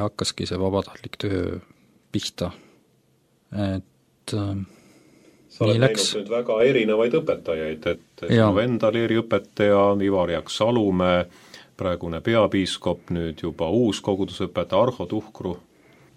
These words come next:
Speaker 1: Jah, juba, juba on nähtud erinevaid õpetajaid, kes on kõik olnud väga,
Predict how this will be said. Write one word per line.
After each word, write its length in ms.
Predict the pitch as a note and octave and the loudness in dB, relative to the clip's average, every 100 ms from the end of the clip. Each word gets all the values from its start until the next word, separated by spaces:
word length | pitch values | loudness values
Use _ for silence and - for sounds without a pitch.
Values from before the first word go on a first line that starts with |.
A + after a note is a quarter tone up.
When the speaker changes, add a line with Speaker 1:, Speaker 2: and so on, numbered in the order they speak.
| - | 2
Speaker 1:
Jah, 220 | G#2 D3+ - - _ _ _ - | 4 2 -2 -20 _ _ _ -6
juba, 360 | G#2+ - A2 A2 A2 G#2+ - _ _ _ _ _ - | -6 -2 0 0 0 -4 -10 _ _ _ _ _ -8
juba 260 | G#2+ A2 | -4 -2
on 120 | A2 | 0
nähtud 320 | A#2+ - G2 A#2 | -2 -4 -4 0
erinevaid 640 | A2+ G2+ G2 G2+ G2 A#2+ | 0 2 0 0 -2 -2
õpetajaid, 520 | - G2 F#2 F2 F2+ | -2 -2 -2 -4 -6
kes 200 | - - | -6 -4
on 120 | G2 | -2
kõik 240 | G2+ - G2 | -4 -4 -4
olnud 240 | F#2+ F2+ | -4 -4
väga, 320 | G2 - F#2 | -4 -2 -2